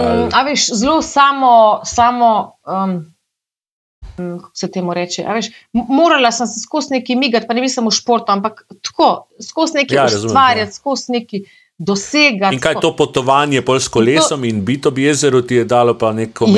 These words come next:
Speaker 1: meditacijo
Speaker 2: neko
Speaker 1: pravzaprav?
Speaker 2: mirnost, a veš, neko mirnost, tam sem se znala, zdaj, ne zdaj za pol dneva, ne, ampak tako, dejansko sem se znala nekaj umiriti, nekaj, a veš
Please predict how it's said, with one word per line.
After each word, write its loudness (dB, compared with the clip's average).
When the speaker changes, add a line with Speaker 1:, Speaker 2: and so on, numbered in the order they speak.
Speaker 1:
meditacijo 0
Speaker 2:
neko 0
Speaker 1:
pravzaprav? 2
Speaker 2:
mirnost, 0
a 2
veš, 0
neko -2
mirnost, -2
tam 0
sem -8
se -10
znala, 2
zdaj, 0
ne 0
zdaj 2
za 2
pol 0
dneva, 2
ne, -2
ampak 2
tako, 0
dejansko 2
sem -6
se -4
znala 4
nekaj -4
umiriti, 4
nekaj, 0
a 0
veš -2